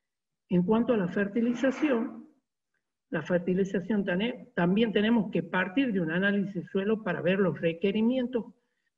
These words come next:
que tiene la planta y, y qué disponemos nosotros para poder hacer esta fertilización. Bueno,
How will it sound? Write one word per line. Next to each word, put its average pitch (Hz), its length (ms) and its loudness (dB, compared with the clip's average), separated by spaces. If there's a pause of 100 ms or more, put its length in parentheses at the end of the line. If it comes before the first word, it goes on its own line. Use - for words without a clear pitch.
(400)
que 180 140 2
tiene 233 360 4
la 202 200 4
planta 233 380 2
y, 208 420 -2
y 180 220 -2
qué 208 160 8
disponemos 214 580 2
nosotros 185 520 -2
para 156 180 -6
poder 170 320 0
hacer 165 400 -4 (180)
esta 175 280 -4
fertilización. 170 800 -4 (2500)
Bueno, 190 420 -2